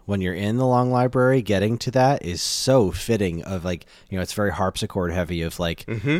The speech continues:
Speaker 1: being in a library. That makes total sense. I never really thought of the very Middle Eastern flavor of the, of this track.
Speaker 2: Oh, absolutely. Um, there's, uh, there's an interesting beat to it.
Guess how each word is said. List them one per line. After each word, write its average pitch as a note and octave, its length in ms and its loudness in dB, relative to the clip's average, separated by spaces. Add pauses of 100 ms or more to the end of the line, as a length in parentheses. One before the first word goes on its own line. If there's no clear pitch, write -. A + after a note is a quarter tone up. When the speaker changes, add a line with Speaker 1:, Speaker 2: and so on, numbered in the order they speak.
Speaker 1:
being G2+ 300 0
in F2+ 100 -2
a F2 40 -4
library. E2+ 580 2
That A2 260 4
makes G#2 200 -4
total F#2+ 280 -2
sense. G#2+ 280 -2
I F2+ 60 -4
never G2+ 260 -2
really G2 200 0
thought G#2+ 240 0
of F2+ 220 -4
the F2+ 280 -2 (340)
very A2 380 4
Middle G#2 320 2
Eastern F#2+ 380 -2
flavor E2+ 500 -4
of C#2+ 240 -16
the, D#2+ 120 -10 (140)
of D#2+ 200 -10
this D#2 180 -12
track. D2 480 -8 (540)
Speaker 2:
Oh, D#3+ 160 6
absolutely. G#2+ 760 -4
Um, F2+ 440 -10 (680)
there's, G#2 460 -6
uh, G2 400 -6 (840)
there's A2+ 200 -8
an B2 100 -4
interesting A#2+ 460 -8
beat A2 320 -10
to A2+ 280 -8
it. B2+ 160 -8